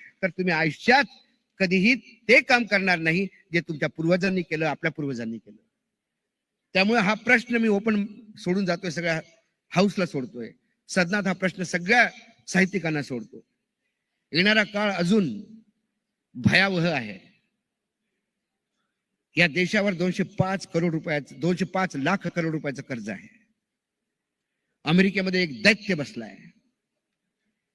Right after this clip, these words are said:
अमेरिकेच्या जे एका, कालच एका राज्याच्या गव्हर्नरनी त्याला हिटलर म्हटलेलं आहे.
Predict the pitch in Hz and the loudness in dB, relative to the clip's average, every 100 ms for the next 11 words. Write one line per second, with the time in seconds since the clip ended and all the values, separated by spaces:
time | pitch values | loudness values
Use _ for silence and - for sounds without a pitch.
0 | _ - 151 175 185 202 202 180 165 180 | _ -4 0 0 0 -2 -2 -4 0 0
1 | 139 - - _ _ - 180 220 - - | 0 -8 -20 _ _ -2 0 0 -4 -6
2 | 175 185 156 - - _ _ _ - 151 | -2 0 -2 -8 -20 _ _ _ -6 0
3 | 170 175 180 175 151 175 196 185 180 160 | 2 2 0 0 0 0 2 0 0 -2
4 | 165 156 117 - 170 190 277 214 135 131 | -2 -2 -4 -2 -2 2 2 2 -2 -8
5 | 107 | -10